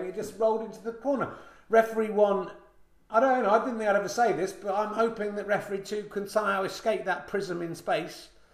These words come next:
That even you ha-, you have to listen to all of these shows to get any value out of them. Uh, I, I hope he comes back and with his cohorts and takes over the world and is evil, and because he would still be better than referee one, who was rubbish. He couldn't even keep cats off the table.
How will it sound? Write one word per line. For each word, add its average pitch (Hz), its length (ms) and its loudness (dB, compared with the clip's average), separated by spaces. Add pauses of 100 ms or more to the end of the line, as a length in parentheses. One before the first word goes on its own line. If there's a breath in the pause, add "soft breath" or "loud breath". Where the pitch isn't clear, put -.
(220 soft breath)
That - 180 -10
even 165 200 -6
you 180 120 -2
ha-, - 120 -8
you 180 100 0
have 214 160 0
to 190 80 -4
listen 185 260 -6
to 180 80 -2
all 180 100 2
of 156 60 -2
these 151 140 -6
shows 156 260 -2
to 151 80 -12
get 156 160 -6
any 151 340 -10 (140)
value 143 320 0
out 131 140 0
of 127 80 -6
them. 143 140 -6 (440 loud breath)
Uh, 151 400 2
I, 165 460 -2
I - 20 -2
hope - 420 -2
he 175 340 -8
comes 208 260 -2
back 240 280 -4 (200)
and 170 160 -10
with 180 100 -4
his 175 300 -4 (260)
cohorts 175 640 -2
and 190 120 -10
takes 196 280 -2
over 190 200 2
the 185 80 -4
world 196 380 2
and 190 140 -10
is 190 120 -8
evil, 185 500 -2
and 190 340 -8 (380 soft breath)
because 196 280 -2
he 214 100 -4
would 220 160 2
still 262 180 -2
be 247 80 -4
better 240 200 0
than 247 100 -6
referee 240 340 -2
one, 240 200 -2
who 202 280 -6
was 208 200 -10
rubbish. 202 460 -4
He - 120 -18
couldn't 208 200 -12
even 208 140 -10
keep 214 200 -14
cats 190 320 -6
off 151 120 -10
the 143 80 -14
table. 127 540 -6